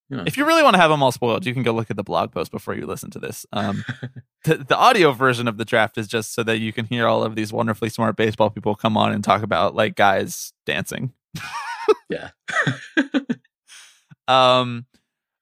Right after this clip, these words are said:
Speaker 2: we'll do an abridged version of explaining the gift draft concept, um, and get right into it in case you've already heard, um, the first half of this. Uh, we're drafting the players who are going to make the most memorable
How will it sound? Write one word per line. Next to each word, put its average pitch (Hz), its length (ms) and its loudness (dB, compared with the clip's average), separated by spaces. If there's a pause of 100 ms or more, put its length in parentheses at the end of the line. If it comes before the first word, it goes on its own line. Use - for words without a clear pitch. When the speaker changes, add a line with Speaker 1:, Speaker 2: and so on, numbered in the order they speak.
(100)
Speaker 2:
we'll 143 140 -2
do 180 140 2
an 180 80 4
abridged 131 340 0
version 117 280 0
of 104 260 -6
explaining 110 560 -4
the 107 220 -8
gift - 260 -4
draft 98 400 -2
concept, 98 540 -4 (140)
um, 101 300 -4
and 104 160 -6
get 82 120 -2
right 95 160 0
into 92 240 -4
it 82 40 -2
in 98 100 -4
case 101 220 -6
you've 95 100 -6
already 80 180 -2
heard, 85 320 -4 (400)
um, 98 340 0
the 113 100 -6
first - 220 -4
half 95 200 -2
of 82 60 -14
this. 90 320 -8
Uh, 98 500 2
we're 104 100 -4
drafting 110 300 2
the 107 60 -2
players 101 320 0
who 107 80 0
are 101 80 0
going 101 240 0
to 107 100 -2
make 104 280 0 (400)
the 110 220 0
most 123 360 6
memorable 110 720 2